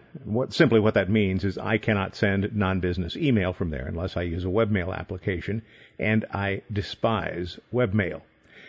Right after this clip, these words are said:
It's okay for us to use the company computer for incidental non-work tasks, so usage isn't the problem. Connectivity is the problem. As a workaround, we have an off-corporate lan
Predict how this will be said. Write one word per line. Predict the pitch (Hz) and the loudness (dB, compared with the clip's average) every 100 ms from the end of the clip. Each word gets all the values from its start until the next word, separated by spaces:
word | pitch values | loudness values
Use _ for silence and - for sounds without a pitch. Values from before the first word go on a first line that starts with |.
| - | 2
It's | 139 - | 2 4
okay | - 160 - 190 | 4 4 6 2
for | 175 110 110 | 4 4 4
us | - | 2
to | 104 | 0
use | 104 175 196 131 | 2 2 2 0
the | 110 | 2
company | 117 104 101 | 2 4 2
computer | 90 107 101 95 104 | 2 0 2 0 0
for | 113 | -2
incidental | 135 120 117 131 110 | 0 0 2 4 4
non-work | 107 113 117 110 104 110 - - | 4 4 4 4 4 4 2 -2
tasks, | 156 101 - - - | 0 0 -2 -8 -4
so | 127 110 - | 0 0 0
usage | 113 170 196 101 85 - | 0 0 2 0 -4 -4
isn't | 92 95 87 | -4 -4 -6
the | |
problem. | 90 101 71 82 107 - _ _ _ - - - | -4 -4 -4 -8 -12 -14 _ _ _ -20 -10 2
Connectivity | 156 131 - 190 131 90 - _ - | 2 2 2 2 4 0 -4 _ -2
is | 160 147 107 | 2 2 2
the | |
problem. | 107 113 92 - - - _ _ _ _ _ | 2 2 2 -2 -10 -18 _ _ _ _ _
As | 131 117 | -2 2
a | |
workaround, | 110 160 143 101 90 104 | 4 4 4 4 4 2
we | 110 | 2
have | 110 110 | 4 4
an | 107 | 2
off-corporate | 139 151 - - 127 - 107 | 2 0 0 2 2 4 2
lan | 110 110 107 107 110 | 2 2 2 2 0